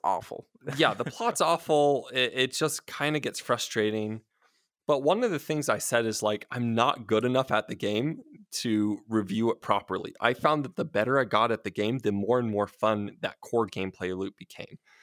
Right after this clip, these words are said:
Speaker 2: So even if
Speaker 1: Mm-hmm.
Speaker 2: it starts to drag a little bit, just push through it. And it, it is a really satisfying game all the way up until the very end.
Speaker 1: Mm-hmm. Um,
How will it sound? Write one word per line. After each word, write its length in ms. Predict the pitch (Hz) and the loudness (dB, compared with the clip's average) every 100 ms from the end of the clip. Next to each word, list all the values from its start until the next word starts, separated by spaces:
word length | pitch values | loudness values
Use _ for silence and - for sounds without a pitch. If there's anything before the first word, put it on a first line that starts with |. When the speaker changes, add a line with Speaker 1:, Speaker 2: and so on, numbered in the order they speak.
| _ | _
Speaker 2:
So 240 | - 139 123 | 0 2 2
even 260 | 165 175 - | 0 2 4
if 100 | 165 | 2
Speaker 1:
Mm-hmm. 60 | 101 | 0
Speaker 2:
it 60 | |
starts 320 | - 135 131 - | 0 0 0 -2
to 40 | |
drag 320 | 113 113 117 | 0 2 2
a 40 | 113 | 2
little 200 | 110 107 | 0 0
bit, 260 | 98 - - | -2 -4 -4
just 260 | 101 - | -6 -4
push 320 | - 143 - | 0 0 0
through 320 | - 120 117 113 | -2 0 4 4
it. 140 | 110 - _ _ _ _ _ - | 2 -4 _ _ _ _ _ 0
And 480 | 104 101 98 98 - - | 2 2 2 -2 -8 -2
it, 220 | 113 110 | 0 2
it 140 | 120 113 | 2 2
is 240 | 107 95 - | 0 -2 -6
a 140 | 107 107 | -2 -2
really 640 | 98 98 110 135 139 120 | -2 -6 -6 0 2 2
satisfying 600 | - 117 110 - 107 101 | 2 2 2 0 -2 -2
game 260 | 101 101 98 | -2 -2 -2
all 200 | - 107 | 2 2
the 100 | 117 | 4
way 160 | 101 101 | 2 0
up 140 | 95 - | -2 -6
until 240 | 87 87 | -10 -10
the 80 | 87 | -8
very 300 | 85 87 87 | -6 -6 -8
end. 220 | 156 - _ _ _ _ _ _ - | -12 -14 _ _ _ _ _ _ -6
Speaker 1:
Mm-hmm. 260 | 131 117 110 _ _ _ _ _ _ _ _ _ _ _ _ _ _ _ - | -4 -4 -6 _ _ _ _ _ _ _ _ _ _ _ _ _ _ _ 0
Um, 420 | 120 113 104 120 | 2 2 -2 -10